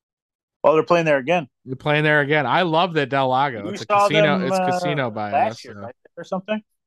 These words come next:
Speaker 2: Yeah, uh, last September they played, and that, that was so much fun. Uh, I mean, they put on, it's half a comedy set, you know, half fucking, like, just them shredding with their songs that are goofy, but they're fucking
Speaker 1: Yeah.
Speaker 2: amazing musicians. It's such a fun time.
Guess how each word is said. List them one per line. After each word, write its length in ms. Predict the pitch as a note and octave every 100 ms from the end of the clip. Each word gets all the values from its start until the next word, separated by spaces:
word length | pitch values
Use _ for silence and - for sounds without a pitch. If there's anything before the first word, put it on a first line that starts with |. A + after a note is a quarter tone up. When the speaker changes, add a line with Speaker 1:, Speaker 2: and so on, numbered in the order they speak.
| _
Speaker 2:
Yeah, 420 | A2+ D#3+ D3+ A2 G#2
uh, 340 | A2+ A#2+ A2+ G#2+
last 280 | C3+ C#3
September 640 | - B2+ C#3 C3+ C#3 F#2+ G#2
they 140 | G#2+ G2+
played, 340 | G2+ F#2 F2 -
and 300 | - A#2 A2 A2+
that, 220 | C3+ B2+
that 100 | C#3+
was 100 | C#3+
so 140 | - C3+
much 160 | A#2
fun. 400 | - B2 A#2 G2+ -
Uh, 340 | A2 G#2 G2+ -
I 100 | C3
mean, 140 | C#3 C3
they 160 | D3
put 160 | D3 D#3
on, 260 | C3+ A#2 A2 _ _
it's 160 | - D#3
half 300 | G#3+ G#3 F#3+
a 40 |
comedy 480 | F3 D#3+ D3 C#3+ C3+
set, 420 | C3 C#3+ B2+ B2
you 140 | - B2+
know, 200 | A#2+ A2+
half 320 | C3 B2+ B2+
fucking, 420 | C#3 B2 B2 A2
like, 320 | A2 A2+ A2 - -
just 200 | A#2 -
them 180 | A#2+
shredding 360 | A2 A#2+ A#2 A2+
with 120 | A2
their 100 | A2
songs 400 | G#2+ A#2 A2 G#2+
that 80 | A2
are 80 | G#2
goofy, 460 | G#2 A2 G#2+ G#2+
but 320 | G2+ A2 G#2 - - _
they're 120 | B2+ C3
fucking 300 | F3 F#3 D#3+
Speaker 1:
Yeah. 100 | -
Speaker 2:
amazing 360 | C3+ D3+ D#3
musicians. 560 | C#3+ B2+ C3 C3 C3 B2
It's 120 | A2+
such 220 | - D3+ D#3+
a 60 |
fun 380 | - C3 B2+ B2
time. 500 | A#2+ A2 A2 A2 A2